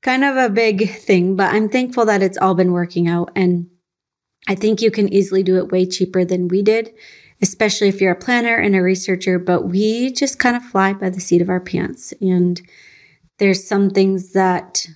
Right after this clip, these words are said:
I just bought because it was too overwhelming or too much to try to find the cheapest or anything. It was just, like, easier to just buy something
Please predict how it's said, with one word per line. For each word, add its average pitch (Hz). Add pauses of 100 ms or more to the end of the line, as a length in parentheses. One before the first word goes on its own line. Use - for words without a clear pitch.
(240)
I 185
just 185
bought 185
because 175 (320)
it 190
was 180
too 180
overwhelming 180
or 175
too 190
much -
to 175
try 180
to 175
find 175
the 160
cheapest 185
or 170
anything. 170
It 156
was 156
just, 170
like, -
easier 196
to 170
just 160
buy 208
something 185